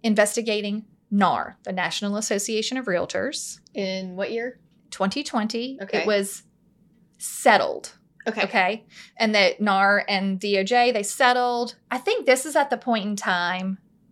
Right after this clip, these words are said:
Speaker 1: when we were, s-, they started telling you you're no longer allowed to say buyers' agents' commissions are free.
Speaker 2: Right.
Speaker 1: There were a couple of rules changes or some things that came out of that,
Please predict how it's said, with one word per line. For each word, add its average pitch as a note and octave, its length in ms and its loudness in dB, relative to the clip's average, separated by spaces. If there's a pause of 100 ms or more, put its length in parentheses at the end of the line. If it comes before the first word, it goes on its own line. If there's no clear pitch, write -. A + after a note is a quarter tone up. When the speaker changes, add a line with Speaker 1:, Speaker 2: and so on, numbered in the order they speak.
(240)
Speaker 1:
when F3+ 440 -2
we G3+ 140 0
were, F#3+ 100 -2
s-, - 200 -8
they G3 180 2
started G3 320 0
telling F#3+ 280 0
you F#3 120 -6
you're F#3 120 -4
no G3+ 140 0
longer G3 260 0
allowed F3 340 0
to F#3 60 -10
say F3 260 -4
buyers' E3 480 -4
agents' E3+ 360 -8
commissions E3+ 500 -6
are D#3 60 -8
free. F3 380 -4 (480)
Speaker 2:
Right. F#3 300 4
Speaker 1:
There C4 140 8
were D#4 80 2
a D4+ 120 6
couple F4 360 4
of D4 120 0
rules C4+ 500 -2
changes A3 720 -4
or F#3+ 140 0
some G3+ 280 -4
things G3+ 360 -2
that F#3+ 160 2
came G3 240 -2
out E3 180 2
of D#3+ 120 -4
that, A2+ 240 -8